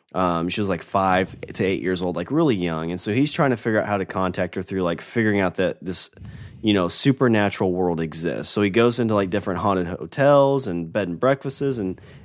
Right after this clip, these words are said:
every time he finds nothing. Like, he,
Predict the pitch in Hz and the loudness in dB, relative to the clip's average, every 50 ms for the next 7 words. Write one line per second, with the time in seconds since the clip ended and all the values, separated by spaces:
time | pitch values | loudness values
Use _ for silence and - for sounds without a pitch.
0 | - - - 123 139 147 147 143 135 - 131 117 117 117 110 107 - - 101 98 | -14 -4 0 2 2 2 0 -2 -4 -4 -2 -2 0 -2 -2 -2 -2 -2 -2 0
1 | 95 95 95 98 90 - - _ _ - 92 101 95 73 - - - 80 78 76 | 0 0 0 -2 -2 -4 -8 _ _ -8 -4 -4 -2 -2 -4 -6 -6 -6 -6 -6
2 | 73 78 - 98 | -8 -6 -6 -8